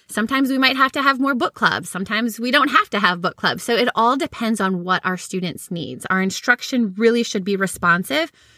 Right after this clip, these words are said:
to our students. So my first tip, if you want to create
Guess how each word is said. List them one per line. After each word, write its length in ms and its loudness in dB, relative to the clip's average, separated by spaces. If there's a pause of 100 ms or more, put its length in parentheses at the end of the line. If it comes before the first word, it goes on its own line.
(180)
to 280 2
our 180 4
students. 600 -6
So 300 2 (540)
my 120 2
first 260 2
tip, 300 2
if 180 -4
you 100 0
want 140 2
to 160 -6
create 340 0